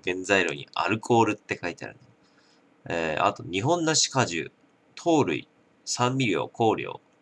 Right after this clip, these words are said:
です。甘味料は使われてませんね。よかった。うん。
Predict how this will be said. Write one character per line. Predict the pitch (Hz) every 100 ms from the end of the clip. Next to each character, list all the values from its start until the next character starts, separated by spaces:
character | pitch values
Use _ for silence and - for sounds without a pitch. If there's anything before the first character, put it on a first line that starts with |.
| _ _ _ _ _ _ _ _
で | -
す。 | -
甘 | - - 131
味 | 147
料 | 107 82
は | 90
使 | - -
わ | 95
れ | 92
て | 90
ま | 87 82
せ | - - - 92
ん | 78 67 - - - - -
ね。 | 71 82 - _ _ _ _ _ _ _ _ _
よ | - 92
か | 85
っ | 76
た。 | - - - _ _ _ _ _ _ _ _
う | -
ん。 | -